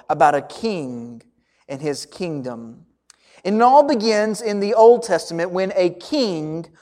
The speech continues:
was foretold. A king was foretold. The king that I want to share with you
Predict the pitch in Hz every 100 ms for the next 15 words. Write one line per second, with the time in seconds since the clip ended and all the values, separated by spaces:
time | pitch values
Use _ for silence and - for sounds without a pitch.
0 | _ 170 185 185 185 - 202 208 202 220
1 | 233 180 127 104 - _ _ _ _ _
2 | - 180 - 294 294 233 196 190 196 -
3 | - 220 214 214 - 247 196 135 104 95
4 | - _ _ _ _ _ _ _ _ _
5 | - 185 196 - 311 247 190 196 233 302
6 | 220 190 190 160 160 170 170 208 208 190
7 | 190 202